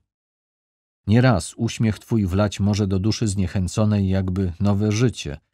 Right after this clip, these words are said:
nadzieję, że nastaną lepsze czasy, że nie wszystko stracone, że Bóg czuwa. Uśmiech jest nieraz tą gwiazdą, co błyszczy wysoko i wskazuje, że tam na górze bije serce ojcowskie,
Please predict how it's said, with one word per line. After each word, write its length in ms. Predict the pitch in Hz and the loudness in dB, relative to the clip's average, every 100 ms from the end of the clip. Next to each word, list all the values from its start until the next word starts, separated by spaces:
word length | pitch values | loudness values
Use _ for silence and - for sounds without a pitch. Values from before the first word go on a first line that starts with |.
| _ _ _ | _ _ _
nadzieję, 540 | 85 85 92 139 95 76 | -2 0 2 2 0 -2
że 140 | 76 | -4
nastaną 540 | 82 87 - 101 98 95 | -4 -4 0 2 2 0
lepsze 320 | 95 - 98 | -2 -4 -8
czasy, 480 | - 98 - - - _ _ _ _ _ - | -6 -8 -8 -14 -16 _ _ _ _ _ -6
że 140 | 95 | 0
nie 100 | 110 | 2
wszystko 400 | 107 - - - | 2 -2 -4 -6
stracone, 680 | 101 - 95 - 104 67 64 - _ - | -8 -6 -6 -4 -6 -6 -10 -14 _ -4
że 160 | 85 | -2
Bóg 340 | 78 120 123 - | 0 0 0 -4
czuwa. 460 | - 113 76 - - _ _ _ _ _ _ _ - | -2 -2 -2 -10 -14 _ _ _ _ _ _ _ -6
Uśmiech 420 | 98 - 98 101 | -4 0 0 0
jest 200 | 95 - | -4 0
nieraz 300 | 101 101 - | 2 0 -2
tą 200 | 101 90 | -2 0
gwiazdą, 520 | 87 110 95 82 80 | 0 0 0 -2 -4
co 180 | - 78 | -4 -4
błyszczy 420 | 87 104 - 101 | 0 -2 -2 -2
wysoko 600 | 95 - 107 92 98 120 - _ _ _ | -2 0 -2 -2 -4 -6 -8 _ _ _
i 80 | 92 | -8
wskazuje, 600 | - - 87 90 120 101 | -6 -6 -2 0 2 2
że 120 | 87 | -2
tam 320 | - 120 120 | -2 0 2
na 160 | 117 90 | 2 0
górze 460 | 80 123 104 76 69 _ _ _ | 0 -2 -2 -6 -8 _ _ _
bije 300 | 69 78 73 | -6 -4 -4
serce 480 | 67 - 98 87 95 | -4 -2 -2 -2 -4
ojcowskie, 720 | 78 76 82 71 - - - | -4 -4 -6 -8 -12 -14 -14